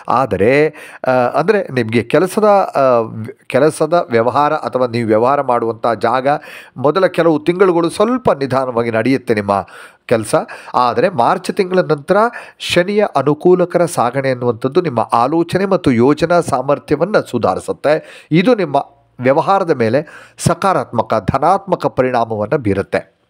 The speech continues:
ಮೇ ಮಧ್ಯದ ನಂತರ ಗುರುವಿನ ಸಂಚಾರ ಅನ್ನುವಂಥದ್ದು ಅನುಕೂಲಕರವಾಗಿ ತಿರುಗುವುದಕ್ಕೆ ಪ್ರಾರಂಭ ಆಗುತ್ತೆ. ಈ ಎಲ್ಲ ಅಂಶಗಳಿಂದಾಗಿ ನಿಮ್ಮ ವ್ಯವಹಾರ ಯಶಸ್ವಿಯಾಗುತ್ತೆ. ಇನ್ನು ತುಲಾರಾಶಿ ಅಡಿಯಲ್ಲಿ ಜನಿಸಿದವರಿಗೆ ವೃತ್ತಿ ಜೀವನವನ್ನ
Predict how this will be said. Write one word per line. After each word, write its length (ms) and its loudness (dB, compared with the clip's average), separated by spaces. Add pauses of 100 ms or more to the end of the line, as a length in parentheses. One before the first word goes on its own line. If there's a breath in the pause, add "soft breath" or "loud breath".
(1000 soft breath)
ಮೇ 220 2
ಮಧ್ಯದ 340 0
ನಂತರ 420 0
ಗುರುವಿನ 440 2 (260)
ಸಂಚಾರ 440 -2
ಅನ್ನುವಂಥದ್ದು 760 0 (300 loud breath)
ಅನುಕೂಲಕರವಾಗಿ 920 2
ತಿರುಗುವುದಕ್ಕೆ 580 0
ಪ್ರಾರಂಭ 380 -2
ಆಗುತ್ತೆ. 800 0
ಈ 120 2
ಎಲ್ಲ 320 0
ಅಂಶಗಳಿಂದಾಗಿ 760 -2
ನಿಮ್ಮ 200 -6
ವ್ಯವಹಾರ 540 0 (220)
ಯಶಸ್ವಿಯಾಗುತ್ತೆ. 760 -4 (500 loud breath)
ಇನ್ನು 200 0
ತುಲಾರಾಶಿ 540 0
ಅಡಿಯಲ್ಲಿ 260 0
ಜನಿಸಿದವರಿಗೆ 720 0
ವೃತ್ತಿ 420 -2
ಜೀವನವನ್ನ 520 0